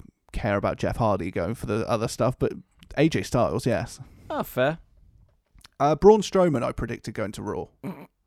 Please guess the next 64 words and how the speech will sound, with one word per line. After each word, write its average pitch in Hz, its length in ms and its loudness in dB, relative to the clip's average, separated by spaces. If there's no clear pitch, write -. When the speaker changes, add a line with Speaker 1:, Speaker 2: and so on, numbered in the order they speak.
Speaker 1:
That 113 160 -4
was 117 100 -6
correct. 165 360 0
He's 120 180 -6
been 156 200 2
on 104 120 0
Raw 101 180 -4
for - 100 -8
the 127 60 -2
last, 120 240 0
like, - 100 -6
three 127 240 0
weeks 113 220 -4
in 139 60 2
a 147 60 8
row, 170 260 8
<laughs> - 20 -6
so, 131 260 0
yeah. 165 240 4
Speaker 2:
Yeah. 160 300 0
Speaker 1:
That's 139 100 -4
a - 40 -10
fairly 190 200 2
easy 139 380 4
one. 107 220 -2
Uh, 160 260 6
this 202 320 6
one 196 280 2
I 143 100 6
was 147 260 2
half - 400 0
happy 127 280 -2
about, 101 280 -4
half 107 260 -6
not. 107 260 -2
Uh, 113 240 -2
Miz, 135 500 2
but - 140 -2
not 113 280 0
John 113 200 0
Morrison 117 500 0
moving 127 300 2
to 180 100 0
Raw. 131 280 4
Speaker 2:
Yeah. 117 360 4
Speaker 1:
Turns 165 220 6
out 170 120 6
they're 135 100 4
both 113 300 0
moving 101 260 -6
to - 140 -8
Raw. 101 200 -2
Speaker 2:
They're 131 160 -2
both 151 160 4
Speaker 1:
So 156 40 4
it's 151 100 2
Speaker 2:
going 147 120 8
Speaker 1:
not 127 100 4
Speaker 2:
over. 135 80 2
Speaker 1:
half 113 280 0
right 98 200 0
on 110 100 -6
that 107 180 -2
one. 120 180 0